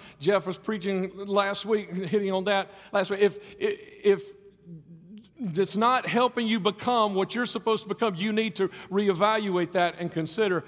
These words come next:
"Wait a minute, it's time for me to step off this elevator and get somewhere else." Because it is impacting other parts of your life. And it's not so much that we need to cut people out of our lives.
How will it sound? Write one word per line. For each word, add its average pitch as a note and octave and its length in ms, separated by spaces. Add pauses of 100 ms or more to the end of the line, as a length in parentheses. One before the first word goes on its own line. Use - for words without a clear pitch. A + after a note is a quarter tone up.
(200)
"Wait F3+ 140
a - 20
minute, D3+ 180
it's E3 100
time E3 220
for D3+ 80
me D#3+ 100
to C#3+ 60
step D#3+ 300
off C#3+ 160
this C#3 180
elevator B2 520 (400)
and B2+ 80
get C3 120
somewhere B2 340
else." G#2+ 180 (500)
Because D#3 460
it D3+ 180
is E3+ 420
impacting C#3+ 800
other C3 180
parts B2 300
of A#2 60
your A#2+ 100
life. - 280 (600)
And E3+ 140
it's - 140
not A3+ 200
so G#3 200
much F#3 460 (1400)
that D3+ 120
we G3+ 100
need F#3 140
to E3 40
cut F3+ 260
people E3 300
out C#3+ 140
of C3 100
our A#2+ 100
lives. B2+ 460